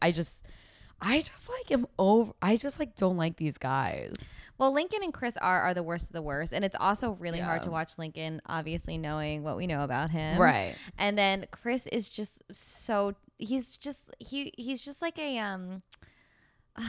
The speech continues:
Speaker 2: you know when, like, little, this is bad to say. Like,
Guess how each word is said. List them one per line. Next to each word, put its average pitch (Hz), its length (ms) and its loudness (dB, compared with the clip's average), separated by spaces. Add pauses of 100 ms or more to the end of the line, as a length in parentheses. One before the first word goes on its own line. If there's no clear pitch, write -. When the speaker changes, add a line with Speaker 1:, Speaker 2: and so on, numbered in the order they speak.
(260)
Speaker 2:
you 226 120 -6
know 339 100 2
when, 494 160 -2
like, 233 260 -6
little, 190 300 -2 (960)
this 214 160 -14
is 185 80 -18
bad - 240 -12
to - 100 -16
say. - 360 -16 (640)
Like, 285 220 -2